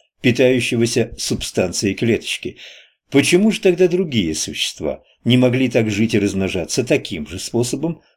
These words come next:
при самом начале эволюции, как человеческой, так и эволюции млекопитающих? Может быть, это может служить аналогией и дать некоторое представление о процессе,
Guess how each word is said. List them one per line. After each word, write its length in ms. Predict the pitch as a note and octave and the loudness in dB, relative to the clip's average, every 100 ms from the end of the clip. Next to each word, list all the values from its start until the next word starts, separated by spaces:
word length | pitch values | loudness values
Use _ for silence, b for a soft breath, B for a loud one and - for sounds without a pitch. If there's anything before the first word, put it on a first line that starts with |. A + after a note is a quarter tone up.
| - | -2
при 140 | D#3 | 0
самом 380 | E3 E3+ A#2 F2 | 4 2 2 -2
начале 440 | F2+ - G2 E2+ | -6 -2 0 2
эволюции, 500 | F#2 G#2 F#3+ G3 A2 | 2 4 2 0 -2
как 260 | E2+ C3+ - - b | 0 0 -2 -8 b
человеческой, 1080 | b - A#2 G2+ E2+ D#2 D3+ - F#3 F#3 - _ - | b 2 4 4 2 -2 -4 -2 0 0 -4 _ 0
так 280 | A2 G#2 - | 0 2 -2
и 260 | B2 B2 | -2 0
эволюции 600 | A2+ G2+ F2+ F#2 - A2+ | 2 2 -2 -4 0 2
млекопитающих? 1120 | G#2 F#2+ F2+ G#2+ A2+ - E3 A#2 - - - _ _ _ _ _ - | 2 0 0 -2 -2 0 0 -2 -6 -12 -16 _ _ _ _ _ 2
Может 400 | G#2+ B2+ B2 G#2 | 4 6 6 4
быть, 200 | B2+ - | 2 2
это 280 | C#3 A#2+ A#2 | 2 4 4
может 320 | B2 G#2 G2+ | 4 2 0
служить 420 | A#2 G#2+ A2+ A2+ | 0 2 2 0
аналогией 560 | G2+ G#2 C3+ A2+ E2 - | 0 2 2 0 -2 -4
и 160 | B2 | -2
дать 300 | G2+ A2+ A2+ | 2 2 2
некоторое 760 | A2 G#2+ G2+ E2+ F2+ D#2 D2+ - - | 2 2 0 -4 -4 -4 -6 -12 -2
представление 840 | A#2 A2+ - G#2 F2+ G#2 C3+ F2+ | 0 2 0 -2 -2 -2 -2 -2
о 160 | - B2+ | 0 0
процессе, 800 | D3 D3 - D3 G#2+ - - | 2 0 2 0 0 -4 -12